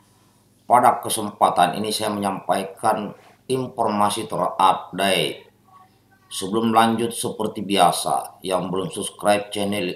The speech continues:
ini silahkan di-subscribe channel yang mantap ini kawan. Informasi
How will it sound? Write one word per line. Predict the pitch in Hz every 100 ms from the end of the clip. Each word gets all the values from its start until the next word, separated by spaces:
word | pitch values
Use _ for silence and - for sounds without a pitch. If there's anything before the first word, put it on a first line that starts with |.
| -
ini | 90 87 85
silahkan | - 101 95 - - 87 80 76
di-subscribe | 82 85 - 92 87 -
channel | - 92 95 82 73 -
yang | 80 78
mantap | 78 78 78 71 76 76 - _
ini | 92 92 82
kawan. | 80 71 69 60 - _ _ _ _ _ _ _ _ _ _ _ _ _ _ _ _ _ - - - - _ _ _ _ _ _ - - _ 110
Informasi | 113 117 117 127 131 -